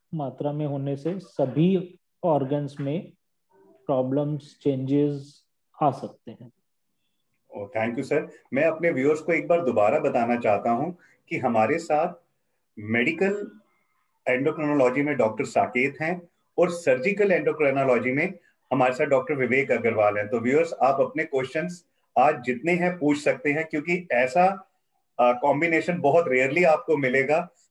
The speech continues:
Speaker 2: तो sir, अ, आज हमारे पास कई questions भी आने शुरू हो गए हैं। हमसे sir, अ, डॉक्टर विवेक से सर एक पूछ रहे हैं कि सर, what is the difference between a, sir, goiter and nodule? Sir, ये तो मुझे भी नहीं पता सर, goiter और nodule क्या होते हैं, तो हमें एक चीज बताएं sir।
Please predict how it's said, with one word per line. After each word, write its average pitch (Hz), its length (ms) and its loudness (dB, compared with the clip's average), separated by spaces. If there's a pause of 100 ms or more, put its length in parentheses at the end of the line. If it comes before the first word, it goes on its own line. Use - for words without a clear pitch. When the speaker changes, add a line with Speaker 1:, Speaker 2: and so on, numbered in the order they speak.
Speaker 2:
तो 143 60 0
sir, 180 240 2
अ, 123 460 4 (220)
आज 143 200 4
हमारे 147 220 2
पास 160 240 0
कई 147 120 2
questions 156 420 -2
भी 175 100 0
आने 143 240 4
शुरू 139 220 0
हो 131 120 4
गए 127 140 2
हैं। 156 240 -2 (360)
हमसे 143 240 0
sir, 190 220 0
अ, 127 480 4 (200)
डॉक्टर 127 280 0
विवेक 131 320 0
से 175 100 -4
सर 170 160 4
एक 165 180 0
पूछ 139 360 -2
रहे 160 80 0
हैं 156 280 -2 (300)
कि 143 60 -10
सर, 180 120 2
what 135 220 2
is 196 160 2
the 190 160 4
difference 180 400 -2
between 165 340 0
a, 180 160 0
sir, 185 60 0
goiter 127 480 4
and 175 220 2
nodule? 135 320 2
Sir, 147 160 -2
ये 147 60 -2
तो 160 100 0
मुझे 135 260 2
भी 175 100 0
नहीं 170 140 0
पता 135 240 2
सर, 143 120 -2
goiter 120 440 0
और 143 120 0
nodule 123 320 0
क्या 127 200 0
होते - 240 -2
हैं, - 80 -12 (280)
तो 139 80 0
हमें 151 140 2
एक 151 80 -6
चीज 143 260 -4
बताएं 113 300 0
sir। 107 200 -8